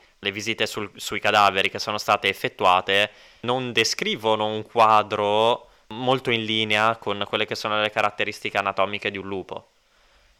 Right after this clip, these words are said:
Ci sono cose che lo ricordano, ci sono cose che differiscono.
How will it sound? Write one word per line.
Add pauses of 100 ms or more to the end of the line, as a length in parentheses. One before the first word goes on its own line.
(460)
Ci
sono
cose
che
lo
ricordano,
ci
sono
cose
che
differiscono.